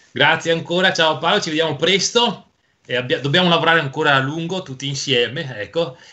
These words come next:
E adesso lascio la parola a Marino Zamboni perché per,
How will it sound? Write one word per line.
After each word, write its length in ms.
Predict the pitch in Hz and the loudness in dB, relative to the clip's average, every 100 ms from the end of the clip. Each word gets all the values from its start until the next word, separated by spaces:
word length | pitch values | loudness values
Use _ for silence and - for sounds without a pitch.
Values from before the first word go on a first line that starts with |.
| _ | _
E 320 | - 151 151 156 | -4 2 4 4
adesso 280 | 180 143 | 2 0
lascio 220 | 156 151 147 | -2 -4 -4
la 100 | 135 | -4
parola 640 | 147 170 147 120 101 107 | 0 4 4 2 0 -4
a 120 | - | -6
Marino 360 | 131 135 165 143 | -2 0 0 -2
Zamboni 480 | 160 143 135 208 247 | 0 0 0 2 0
perché 420 | - 101 - 110 | -2 -8 -6 -8
per, 440 | - 107 104 98 | -6 -6 -6 -8